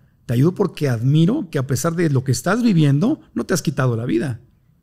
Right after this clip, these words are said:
Y estás tratando de salir adelante y eso lo puedo admirar y desde ahí te ayudo. Y eso es más útil que decir, "Ay, pobrecita, le voy, ay, chiquita, le voy a salvar".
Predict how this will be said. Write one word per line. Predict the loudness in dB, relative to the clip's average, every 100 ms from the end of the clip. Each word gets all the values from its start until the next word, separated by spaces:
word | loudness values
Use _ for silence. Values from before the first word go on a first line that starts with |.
| _ _ _ -8
Y | -2
estás | 0 0 -6 -6
tratando | -8 -2 0 2 2
de | 0
salir | -2 -4
adelante | -2 0 -2 -2 -2
y | -2
eso | -2 0
lo | 0 0
puedo | -2 0
admirar | -2 -2 -4 -2
y | 0
desde | 2 0
ahí | -2
te | -4
ayudo. | -4 -2 -2 -4 -12 -6
Y | 0
eso | 2
es | 2
más | 2 0
útil | 0 0 0
que |
decir, | -2 0
"Ay, | 0 -2
pobrecita, | -2 -4 -4 -4 -4 -4 -4
le | -4
voy, | -2 -4
ay, | -6 -6 -6
chiquita, | -8 -12 -12 -8
le | -2
voy | -2
a |
salvar". | -2 -6 -8 -10 -14